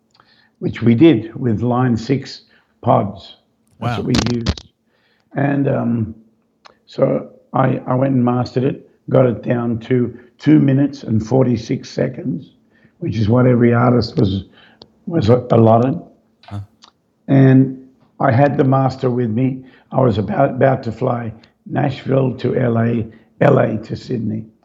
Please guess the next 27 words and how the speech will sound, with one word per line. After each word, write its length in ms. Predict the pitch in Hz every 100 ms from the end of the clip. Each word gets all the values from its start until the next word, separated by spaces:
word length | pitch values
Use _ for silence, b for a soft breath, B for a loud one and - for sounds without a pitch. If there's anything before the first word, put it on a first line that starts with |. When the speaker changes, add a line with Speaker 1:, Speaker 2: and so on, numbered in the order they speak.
| b b b b
Speaker 1:
And 100 | 123
I 120 | 120
got 180 | 110 131
out 240 | 139 135
to 80 | -
Nashville 440 | 117 127 - 127 123
Airport 500 | 131 - 110 120 - - _ _ _ _ _ _ -
with 180 | 165 127
the 100 | 123
master 600 | 123 131 123 - 123 117
in 140 | 117
my 260 | 113 110 107 - - -
jacket 440 | - - - -
pocket. 460 | - - - - - - - _ - b b b b _ _ _ _ _ _ -
And 120 | 127
I'm 100 | 131
standing 480 | 113 139 147 156 151
in 180 | 131 123
line 520 | 123 123 117 110 123
to 100 | -
get 180 | - 131
on 180 | 123 117
the 120 | 110
plane. 480 | 120 123 - 113 - _ b b b _ _ _ _ -
And 280 | - 139 131
I 140 | 127
thought, 360 | 113 131 131